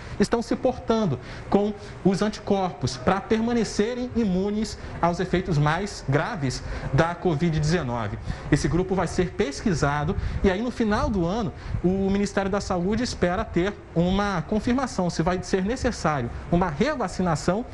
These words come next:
uma terceira dose da vacina. E aí, pra esse grupo, essa faixa etária, vão ser pesquisadas terceiras doses das quatro vacinas que já foram aprovadas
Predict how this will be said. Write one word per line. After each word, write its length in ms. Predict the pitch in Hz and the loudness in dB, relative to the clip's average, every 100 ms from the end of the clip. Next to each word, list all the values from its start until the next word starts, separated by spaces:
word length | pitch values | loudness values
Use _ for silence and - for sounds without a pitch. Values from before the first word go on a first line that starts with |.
| - - | -12 -2
uma 160 | 277 - | 0 2
terceira 500 | 240 185 - 190 214 | 0 2 2 2 2
dose 340 | 160 156 156 - - - - | 2 2 -2 -8 -14 -6 2
da 160 | 165 | 2
vacina. 460 | 165 190 - 120 120 208 | 2 -2 0 2 2 2
E 80 | |
aí, 220 | 240 202 269 | 2 0 0
pra 180 | 220 | -2
esse 280 | 233 311 190 | -2 -2 -2
grupo, 480 | 143 151 240 - 110 - - | 0 0 -2 -4 -6 -2 0
essa 200 | - 143 | 0 0
faixa 380 | 170 185 - | 0 -2 0
etária, 420 | 143 - 175 214 - - - - | 0 2 0 0 -6 -12 -2 0
vão 140 | 220 | 2
ser 160 | 220 214 | 0 -2
pesquisadas 760 | 214 - 185 165 185 226 - - - - - | -2 0 2 2 0 -4 -6 -12 -16 0 2
terceiras 520 | 190 - 190 190 165 | 2 2 0 2 4
doses 480 | 175 190 208 285 - - - | 2 2 -2 -6 -10 -18 0
das 240 | 165 240 - | 2 2 0
quatro 400 | 220 240 285 262 | 0 0 0 0
vacinas 540 | 180 - 196 233 254 | 0 0 0 0 0
que 100 | 254 | 0
já 140 | 247 | 0
foram 240 | - 220 233 | 0 -2 -2
aprovadas 600 | 233 285 180 180 226 | -2 0 0 0 -4